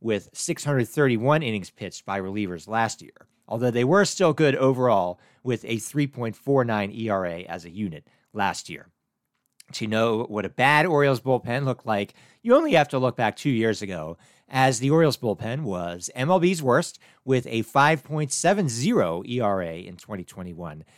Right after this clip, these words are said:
And that year, they were asked to throw six hundred sixty-six and two-thirds innings. So that's a big difference. And, you know, it's mostly a complete roster turnover, at least in the bullpen, from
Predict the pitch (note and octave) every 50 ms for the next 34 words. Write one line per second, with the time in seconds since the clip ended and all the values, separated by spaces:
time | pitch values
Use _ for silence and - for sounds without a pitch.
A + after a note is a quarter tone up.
0 | _ _ _ - A#2+ B2 A#2+ A#2+ A#2+ C3 D#3 F#3 A3 G3 D3 C#3+ D3 C#3+ C3+ C3+
1 | C3+ C3 B2+ B2 B2+ A#2 A2+ A#2 A2+ - - - - - - - A2+ G#2+ G#2+ G#2+
2 | - - - F#3+ - - - F#3+ G3 F#3+ E3 B2+ - - - - F3 - - -
3 | D#3+ - - - - - - - - - - G#2+ F#2+ F2+ - - C#3+ C3 - -
4 | A2 G2 F#2 - - - _ _ _ - - - - B2+ A#2 A#2 A#2 A#2 G#2+ -
5 | _ _ _ _ _ _ _ _ _ _ - F3 G3+ A#3 - - G3+ E3 G3+ F3+
6 | D3 D#3+ C#3+ B2+ - C3+ D3 D#3+ - - - - B2+ B2 B2 A#2+ A#2+ A#2+ A#2+ A#2
7 | A#2+ A#2+ A2+ _ _ _ _ - A3 G3 D#3 C3+ D3 D#3 D#3 - - - C3+ D3+
8 | F3+ G#3 G#3 - - F3 D#3+ D#3 D#3 D3 C#3+ C#3 - C#3 B2 A2+ - C#3+ D3+ D3
9 | C#3+ C3+ B2+ C3 B2 A#2 A#2+ A#2 - - A2+ - - - A#2 A2 G#2 G2 F#2+ F2+
10 | F#2+ F#2+ G2 G#2 B2 C#3 C#3 C3+ - D#3 C3 A#2 G2+ F2 G#2+ G2 F#2 - - F#2+
11 | F2 E2 E2 E2 - _ _ _ _ _ _ - C3 A#2+ A2 G2+ G2 G2 G2 F#2